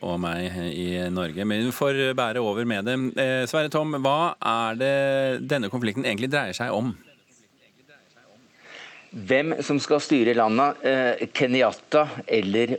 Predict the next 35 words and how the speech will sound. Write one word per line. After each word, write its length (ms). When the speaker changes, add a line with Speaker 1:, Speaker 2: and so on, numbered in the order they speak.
Speaker 2:
Odinga-dyna-, 1200
dynastiet. 720
De 160
er 80
da 160
representanter 720
for 160
hver 240
sin, 380
eh, 180
store 380
folkegruppe. 1500
Her 160
stemmer 400
folk 240
tradisjonelt, 800
eh, 200
etter 220
hvilken 260
folkegruppe 760
de 180
tilhører, 680
og 140
i 20
mindre 480
grad 380
etter 260
politiske 800
skillelinjer 800
enn 220
det 180
vi 240
er 380
vant 260
til. 160